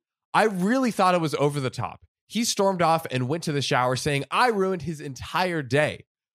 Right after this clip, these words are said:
When he got out, he started avoiding and ignoring me. Even when I talked to him directly, he went to work and refused to respond to any of my calls. Really, I'm at a loss. Like, maybe it was something I said about his walks, but I really don't know.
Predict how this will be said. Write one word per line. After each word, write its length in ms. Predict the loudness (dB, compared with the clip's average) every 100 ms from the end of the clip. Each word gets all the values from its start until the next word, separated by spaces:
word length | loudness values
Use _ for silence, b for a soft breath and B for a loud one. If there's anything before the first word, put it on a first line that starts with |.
| _ _
When 140 | -4 0
he 120 | 2
got 220 | 2 2
out, 300 | 2 2 2
he 140 | 0 -2
started 360 | 0 0 0 -2
avoiding 480 | -4 0 2 2 -2
and 100 | -4
ignoring 440 | -4 -4 -4 -6
me. 180 | -14 -20 _ _ _ _ -4
Even 280 | 0 2
when 120 | 2 0
I 60 |
talked 320 | 0 -2 -2
to 40 | -2
him 140 | -2
directly, 580 | 0 0 0 -2 -12 -16 _ _ _
he 120 | -2
went 160 | -2 0
to 80 |
work 220 | 0 0 -2
and 80 | -6
refused 360 | -6 -4 -6
to 80 | -6
respond 380 | -8 -2 -2 -2
to 100 | -10 _
any 180 | -2 -2
of 120 | -2
my 120 | -6
calls. 380 | -8 -16 -16 -20 _ _ -2
Really, 320 | 2 2 2 0
I'm 160 | -4 -4
at 160 | -2 2
a 60 | 2
loss. 420 | 2 -2 -4 -12 _
Like, 220 | -2 -2
maybe 280 | -2 0 2
it 40 | 2
was 140 | 2
something 320 | 0 -2 -4
I 60 | -4
said 280 | -2 2 2
about 220 | 2 0
his 140 | 0
walks, 420 | 0 2 0 -4 _ _ _
but 160 | 0 2
I 60 | 0
really 400 | 0 0 0 0
don't 280 | 0 0
know. 260 | -2 -6 -8